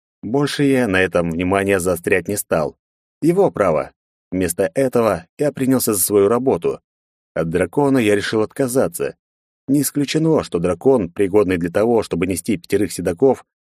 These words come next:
будет чересчур тяжёл для того, чтобы даже просто подняться в воздух. Да, Вариликус обещал мне помощь силой, но всё же не хотелось злоупотреблять его благоволением.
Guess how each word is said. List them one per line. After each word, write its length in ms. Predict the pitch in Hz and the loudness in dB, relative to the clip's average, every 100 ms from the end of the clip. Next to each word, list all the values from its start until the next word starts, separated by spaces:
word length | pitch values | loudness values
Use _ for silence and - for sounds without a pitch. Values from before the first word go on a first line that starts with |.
| _ | _
будет 300 | 143 156 135 | -2 0 0
чересчур 460 | - 127 - 139 107 | -2 -2 -2 -2 0
тяжёл 460 | 131 127 165 110 | -2 2 2 2
для 120 | 78 82 | -2 -2
того, 340 | 95 120 120 | 2 2 2
чтобы 240 | - 82 | -2 -6
даже 280 | 85 110 101 | -2 -2 -2
просто 380 | - 123 120 90 | -2 -2 0 -4
подняться 520 | - 92 95 98 117 | -4 -2 -2 -2 -2
в 60 | 120 | 0
воздух. 500 | 151 117 73 76 - _ _ _ _ _ _ - | 2 2 0 -10 -14 _ _ _ _ _ _ -4
Да, 340 | 98 107 82 | 2 2 2
Вариликус 540 | 78 92 104 113 123 123 | 2 2 0 0 0 0
обещал 420 | 120 - 180 147 | -2 0 0 2
мне 140 | 95 | 0
помощь 340 | 87 110 85 - | 0 0 -2 -6
силой, 440 | - 143 85 69 _ _ _ - | -2 0 0 -2 _ _ _ -2
но 160 | 127 | -2
всё 220 | - 160 | 0 0
же 120 | 127 143 | 2 2
не 80 | |
хотелось 500 | 135 165 175 131 92 | 0 -2 2 4 2
злоупотреблять 680 | 82 87 85 87 101 110 98 | 0 -2 0 -2 0 0 0
его 160 | 95 90 | 0 0
благоволением. 800 | 90 92 120 135 104 82 76 | 0 0 2 2 0 -2 -6